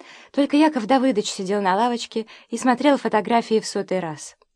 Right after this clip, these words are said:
Потом встал, спрятал конверт за пазуху, втянул голову в воротник своей легкой куртки и зашагал прочь.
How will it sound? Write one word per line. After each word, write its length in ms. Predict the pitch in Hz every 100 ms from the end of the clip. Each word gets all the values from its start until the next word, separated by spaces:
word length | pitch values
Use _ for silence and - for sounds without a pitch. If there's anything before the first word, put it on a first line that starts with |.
| _ - - - -
Потом 320 | 254 294 285
встал, 320 | - - 254
спрятал 440 | - - 254 240 214
конверт 440 | 214 220 226 180
за 120 | 185
пазуху, 540 | 180 262 220 233 240 226 _ - _
втянул 440 | - 233 277 269
голову 380 | 202 262 226 208
в 40 |
воротник 480 | 180 196 202 247 240
своей 260 | - 190 190
легкой 340 | 220 - 165
куртки 520 | - 233 - - 208 - _
и 100 | 262
зашагал 480 | 233 233 202 190 185
прочь. 480 | - 170 151 -